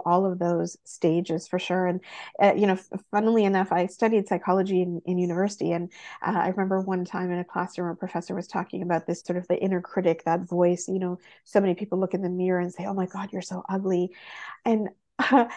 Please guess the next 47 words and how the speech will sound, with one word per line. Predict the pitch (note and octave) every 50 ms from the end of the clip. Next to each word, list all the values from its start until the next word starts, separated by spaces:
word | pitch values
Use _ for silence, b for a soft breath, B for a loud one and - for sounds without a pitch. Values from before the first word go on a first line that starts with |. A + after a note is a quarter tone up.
| B B B -
at | - C4+ C#4+
the | -
time | C#4+ - - - - D4 D#4 E4 C#4
I | A3+ G3
was | F#3 F#3+ F#3+
like, | G3+ G3+ -
"Wow, | G#3+ A3 C4 C4+ A#3 G#3 G#3+
thank | - C4 C4+ C4+
God | - G3+ A#3 D4+ - -
I | F#3+ G3+
don't | A3+ C#4+ - - _ _
feel | - D3+ G#3+ C#4+ D4
like | - - - -
that." | - G1+ - -
Like, | - A3+ A#3
that | D4+ D4 D4+
was | C#4+ C4 A3+
literally | B3+ C#4+ E4 D#4 C4+ C4 B3 A#3 A3+ A3
what | G#3 G#3 G#3 G#3
I | G3 G3
thought | G#3 - G3+ G3 F#3+ F#3+
in | F#3 G3
my | F3+ F#3
head. | G#3+ A3+ B3+
I'm | A3+ G#3 G#3+
like, | F#3+ G3 G3
"I'm | B3+ D#4 F4
really | C4+ A3 G3 F#3+
lucky | F3+ F3 - _ - A3+
that | A3+ A3+
I | A#3 A#3
don't | C4 - - _
feel | - D4 F#4 A#4+ A4 F4+
that | A#3 - - -
way." | - E3+ D#3+ D#3+ F3 B B B B B B B B B _ -
And | B3 A#3+ A#3 A#3 A#3 A3+ A#3 A#3 - - - _ _ _ -
yet | A#3 A#3+ C#4 D4+ D#4 C4 - - - - -
what | - A3 A3+ A#3
I've | A3 A3 A3 A3
come | - - - C#4+ D#4 G4+
to | G4 - C4
realize | A#3 G#3 G3+ G3 F#3+ F#3+ G3 -
now | G3+ G#3 G#3+ B3 B3 A3+ - -
is | - G3+ G3+ G3+
that | - F#3+ F#3 F3+ F3 b b b b b b _
I | - C#4 F4
wasn't | G4 G4+ F#4+ - A#3+ F#3+ -